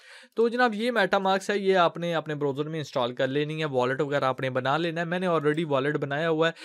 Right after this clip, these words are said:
और इसमें मैंने बीएनबी जो है वो डिपॉजिट भी किया हुआ है, जैसे कि आपके सामने स्क्रीन पर शो हो रहा है। अब आपने इसमें एक बीएससी का नेटवर्क यानी कि बाइनर स्मार्ट चेन का नेटवर्क ऐड करना है MetaMask में। वो कैसे ऐड करना है वो मैं आपको बताने लगा हूँ, या फिर अगर आपको मेरी वीडियो से समझ नहीं आती तो आप Google पर सर्च कर सकते हैं।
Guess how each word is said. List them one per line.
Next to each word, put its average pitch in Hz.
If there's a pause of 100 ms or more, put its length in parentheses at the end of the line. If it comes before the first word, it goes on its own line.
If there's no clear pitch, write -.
(180)
और 214
इसमें 226
मैंने 220
बीएनबी 160
जो 165
है 180
वो 233
डिपॉजिट 226
भी 202
किया 165
हुआ 156
है, 170
जैसे 170
कि 214
आपके 208
सामने 226
स्क्रीन 233
पर 156
शो 139
हो 135
रहा 123
है। -
अब 214
आपने 233
इसमें 233
एक 240
बीएससी 185
का 196
नेटवर्क 147
यानी 151
कि 196
बाइनर 165
स्मार्ट 139
चेन 151
का 165
नेटवर्क 160
ऐड 135
करना 151
है 226
MetaMask 226
में। 135 (340)
वो 214
कैसे 233
ऐड 233
करना 233
है 233
वो 226
मैं 214
आपको 190
बताने 156
लगा 202
हूँ, 226
या 190
फिर 190
अगर 175
आपको 170
मेरी 151
वीडियो 196
से 196
समझ 190
नहीं 214
आती 196
तो 185
आप 160
Google 151
पर -
सर्च 240
कर 185
सकते 190
हैं। 202